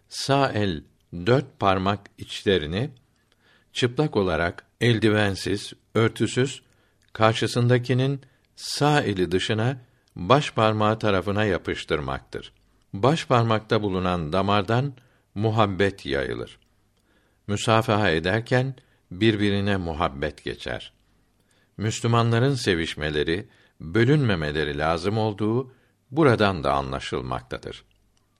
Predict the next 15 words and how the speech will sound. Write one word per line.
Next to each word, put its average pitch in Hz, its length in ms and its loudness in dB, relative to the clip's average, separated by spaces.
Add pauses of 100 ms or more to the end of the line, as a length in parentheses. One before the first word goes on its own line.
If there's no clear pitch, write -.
(680)
İbn 170 180 2
Abidin, 113 680 2 (240)
beşinci 107 500 0
ciltte, 82 560 -2 (540)
İstibra 120 680 2
babında 82 540 0
buyuruyor 76 480 -2
ki: - 260 -10 (640)
Camide 127 760 2 (300)
her 160 240 0
namazdan 87 640 0
sonra 62 540 -8 (600)
birbiriyle 110 760 2
müsafaha 98 680 -2
etmek 120 500 -4